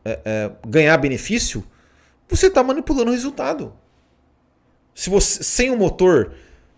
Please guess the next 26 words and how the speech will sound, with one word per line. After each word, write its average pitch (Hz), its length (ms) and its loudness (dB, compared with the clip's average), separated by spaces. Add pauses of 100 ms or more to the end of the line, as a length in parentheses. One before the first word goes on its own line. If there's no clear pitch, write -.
(220)
sem 214 240 0
o 208 60 2
motor 147 760 2
adulterado, 139 840 2 (1300)
o - 40 -4
seu 196 140 6
resultado 202 360 4
seria 247 260 2
um. 247 340 0 (340)
Com 240 140 4
o 247 40 2
motor 190 260 8
adulterado, 151 560 4
você, 170 220 -2
o 220 360 -4
seu 226 220 2
resultado 220 360 2
é 240 40 8
outro. 233 260 4
Ou 170 60 -2
seja, 180 200 -2
você 175 80 -4
está 214 180 2
manipulando 226 580 0
o - 20 -2
resultado. 247 580 -6